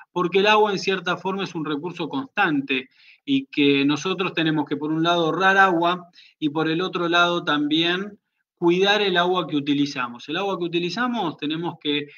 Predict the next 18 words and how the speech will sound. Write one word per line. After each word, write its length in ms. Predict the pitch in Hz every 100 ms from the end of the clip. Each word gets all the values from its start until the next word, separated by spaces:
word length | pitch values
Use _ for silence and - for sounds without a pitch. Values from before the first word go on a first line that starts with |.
| - -
procurar 640 | 170 160 175 175 196 202
devolverla 1000 | 190 160 151 151 180 196 190 180 180 185 151
de 140 | 147
la 120 | 143
mejor 340 | 143 139 180 160
manera 600 | 151 147 151 156 160 -
al 200 | 139 131
ambiente. 540 | 127 139 151 131 127
Por 160 | 123 160
eso 180 | 180 170
también 460 | 147 151 165 185 185 - _ -
promovemos 680 | 147 147 151 156 180 165
mucho 420 | 151 190 190 196 151
las 140 | 131
plantas 440 | - 170 175 160
de 120 | 139 135
tratamiento 720 | 135 127 131 147 160 156 139
natural, 640 | 127 135 156 180 143